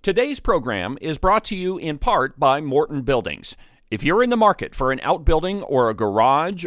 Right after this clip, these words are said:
or a barn or a roping arena or maybe even a giant warehouse for your business, then you need to call Nick and Jesse at Morton Buildings,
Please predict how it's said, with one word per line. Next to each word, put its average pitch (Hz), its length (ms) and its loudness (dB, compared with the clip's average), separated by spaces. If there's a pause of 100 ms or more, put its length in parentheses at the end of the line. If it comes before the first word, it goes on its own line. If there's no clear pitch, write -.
or 123 220 0
a 101 40 0
barn 143 680 0
or 120 360 0
a 107 80 0
roping 156 460 2
arena 175 560 -4
or 143 300 2
maybe 220 320 -4
even 175 420 -6
a 143 80 -4
giant 135 480 -4
warehouse 117 560 -4
for 120 140 -8
your 120 180 -6
business, 135 500 -6 (380)
then 131 140 -2
you 156 160 -4
need 240 180 -6
to 208 80 -10
call 127 300 0
Nick 127 220 -8
and 147 120 -6
Jesse 98 460 -2
at 117 180 0
Morton 123 380 -2
Buildings, 95 520 -4